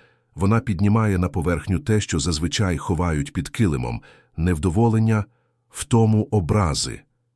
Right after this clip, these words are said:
І так, це звучить гучно, неприємно, але саме такі моменти змінюють динаміку стосунків. А Настя вже готувалася сказати те, що пояснить,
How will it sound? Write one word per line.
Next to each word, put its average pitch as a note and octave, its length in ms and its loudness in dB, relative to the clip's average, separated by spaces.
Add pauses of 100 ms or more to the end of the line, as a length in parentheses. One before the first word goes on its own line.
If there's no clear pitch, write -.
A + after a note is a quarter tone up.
(180)
І F#2+ 100 0
так, F2 340 -4
це - 140 0
звучить D2+ 400 -4
гучно, A2+ 500 0 (320)
неприємно, E2+ 800 -2 (320)
але E2+ 240 -2
саме F2+ 320 0
такі F#2+ 360 -2
моменти F#2+ 520 0
змінюють F2+ 540 0
динаміку C#2 520 -4
стосунків. - 640 -6 (800)
А G2+ 100 0
Настя C#3 360 2
вже A2 180 0
готувалася A2+ 640 0
сказати G#2+ 500 -2
те, A2+ 240 0
що - 220 -2
пояснить, G2 680 -2